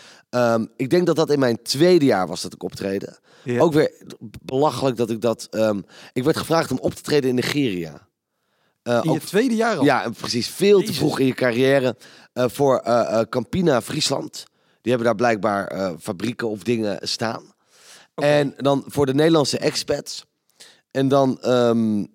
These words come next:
Speaker 1: optreden op Koninginnedag. Het was toen nog Koninginnedag.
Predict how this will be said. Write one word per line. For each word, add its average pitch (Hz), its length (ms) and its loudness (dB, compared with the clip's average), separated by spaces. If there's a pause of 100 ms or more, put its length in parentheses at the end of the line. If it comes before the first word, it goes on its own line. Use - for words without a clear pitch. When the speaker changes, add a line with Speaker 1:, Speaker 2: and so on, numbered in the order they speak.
(300)
Speaker 1:
optreden 165 480 4
op 139 240 2
Koninginnedag. 123 720 0
Het - 100 -16
was 104 120 -4
toen 117 120 -2
nog 107 100 -2
Koninginnedag. 95 680 -6